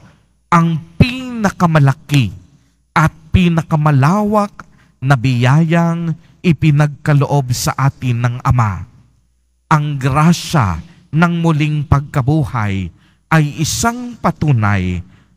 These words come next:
na walang makakahadlang sa plano ng Diyos na siya ay makasama natin sa kanyang paraiso magpasawalang hanggan. Ka,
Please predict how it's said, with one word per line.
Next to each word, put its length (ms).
na 160
walang 640
makakahadlang 1400
sa 240
plano 520
ng 200
Diyos 720
na 160
siya 480
ay 200
makasama 680
natin 640
sa 200
kanyang 720
paraiso 1120
magpasawalang 1400
hanggan. 720
Ka, 440